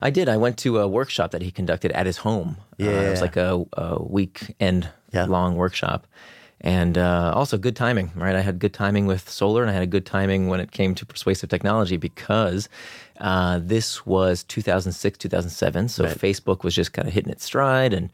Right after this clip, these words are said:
Speaker 1: um, you know, my, some of my friends were launching apps that, uh, ba-,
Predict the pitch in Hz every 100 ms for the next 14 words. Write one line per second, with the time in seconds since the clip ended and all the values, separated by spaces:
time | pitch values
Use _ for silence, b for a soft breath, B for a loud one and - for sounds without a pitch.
0 | B B B - 85 85 80 78 78 76
1 | - 92 85 87 - - 101 92 85 -
2 | - 110 107 90 87 87 92 98 - 87
3 | 90 101 - - 92 90 - - 85 80
4 | 80 - -